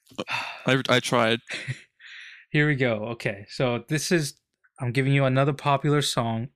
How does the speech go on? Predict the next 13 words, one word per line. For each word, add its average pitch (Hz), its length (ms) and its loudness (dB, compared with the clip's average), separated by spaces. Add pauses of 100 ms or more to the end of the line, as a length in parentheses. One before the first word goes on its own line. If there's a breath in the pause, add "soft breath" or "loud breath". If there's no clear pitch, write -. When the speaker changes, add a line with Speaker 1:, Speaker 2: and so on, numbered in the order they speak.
(120)
Speaker 2:
<clears throat> 127 500 0 (540)
You 131 80 -2
should, - 300 -4
you 139 80 2
should 131 180 -2
be 127 120 6
able 127 220 4
to 113 80 2
get 107 260 -2
this, - 320 -8
okay? 104 420 -6 (260)
Speaker 1:
Okay. 120 260 2
Speaker 2:
Um, 101 340 -10